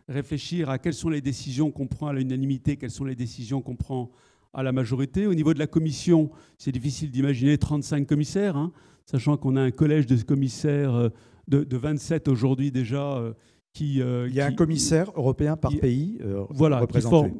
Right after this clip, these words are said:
Speaker 1: qui forme un collège. Et alors là, je, je, je laisserai, euh, je laisserai Sylvie, euh, é-, élaborer là-dessus. Mais, euh, donc, on, il faut imaginer, euh, un nouveau fonctionnement. Au niveau du Parlement, est-ce qu'on va rajouter cent cinquante,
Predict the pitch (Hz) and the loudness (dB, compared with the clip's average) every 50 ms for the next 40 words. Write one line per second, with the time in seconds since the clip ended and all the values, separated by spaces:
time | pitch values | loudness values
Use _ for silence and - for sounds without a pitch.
0 | - - - 131 - - 160 143 143 139 123 - 135 131 151 180 196 170 123 135 | -12 -12 -8 -6 -2 0 2 2 2 2 2 2 4 4 6 6 4 4 4 4
1 | 127 127 117 131 143 143 135 120 113 104 107 117 120 120 104 107 117 120 120 123 | 2 4 4 4 4 4 4 2 2 0 0 -2 -4 -4 -4 -4 -4 -4 -4 -6
2 | 120 123 127 131 123 123 107 - - 143 131 127 123 120 113 - _ _ - - | -6 -6 -6 -4 -4 -4 -4 -4 -4 -4 -2 -2 -2 -4 -6 -10 _ _ -20 -20
3 | - - _ - - - 107 127 139 127 - - 135 - - 127 131 113 139 143 | -20 -20 _ -10 -8 -4 -2 -2 -2 -2 -2 -4 -6 -4 -4 -4 -2 0 0 2
4 | 135 131 135 - 156 131 127 - 156 135 127 127 117 131 123 127 135 143 143 - | 2 2 2 0 0 0 0 0 -2 0 0 4 4 4 4 4 2 -2 -2 -2
5 | - - 226 214 180 151 143 135 117 - - - - - - - - 139 131 135 | 2 4 4 4 6 4 2 2 0 -4 -10 -20 -20 -20 -20 -10 -6 -2 -2 2
6 | 151 147 156 156 156 - 147 151 - 147 107 - - 160 151 151 151 139 123 147 | 6 8 8 8 8 4 -2 -2 -2 -4 -2 2 2 4 4 4 2 2 2 0
7 | 165 160 160 156 151 143 131 131 127 123 127 127 131 - - - - - - - | 2 4 4 4 4 4 2 0 0 0 0 -2 -2 -2 -4 -6 -6 -8 -10 -14
8 | - - - - - 143 143 151 139 147 151 131 - 139 131 - - - 156 151 | -12 -10 -8 -6 -2 2 2 4 4 4 2 2 0 -4 -8 -8 -6 -6 -4 -4
9 | 156 165 180 196 220 220 - - _ _ - 143 151 156 151 143 147 165 - - | -2 -2 -2 -2 -2 -4 -6 -10 _ _ -4 -2 0 2 2 2 2 4 4 4
10 | 151 147 160 165 170 170 165 165 147 - - - 139 123 135 127 131 127 117 127 | 4 4 4 4 6 6 4 4 2 0 0 -2 -2 0 0 0 0 0 0 -2
11 | 123 - 147 123 - 170 160 - - 156 147 127 - 165 160 151 143 139 - 120 | -4 -6 -6 -6 -4 -4 -4 -2 -2 -4 -4 -2 0 0 2 2 2 0 -2 -6